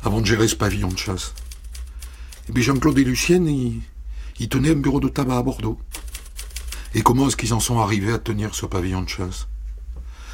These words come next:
Eh bien, au début des années quatre-vingts, Jean-Claude, il venait beaucoup chasser à Bélade. Et quand, en dix-neuf cent quatre-vingt-quatre, il a appris que le relais était à vendre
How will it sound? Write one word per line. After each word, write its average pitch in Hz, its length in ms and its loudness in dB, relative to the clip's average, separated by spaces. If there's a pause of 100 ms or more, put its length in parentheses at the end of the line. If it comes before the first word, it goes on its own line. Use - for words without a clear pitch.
(440)
Eh 120 40 -6
bien, 131 140 0
au 123 40 0
début 131 240 4
des 143 180 6
années 139 180 4
quatre-vingts, 143 540 4 (1000)
Jean-Claude, 151 400 6
il 123 160 2
venait 123 200 2
beaucoup 120 240 -2
chasser 127 340 0
à 123 60 2
Bélade. 143 400 4 (960)
Et 104 100 -2
quand, 147 140 4
en 139 40 4
dix-neuf 120 380 2
cent 135 160 0
quatre-vingt-quatre, 123 840 0
il 113 160 0
a 117 80 2
appris 117 220 -2
que 127 120 -2
le 117 100 0
relais 117 220 2
était 110 160 0
à 95 60 4
vendre 156 400 2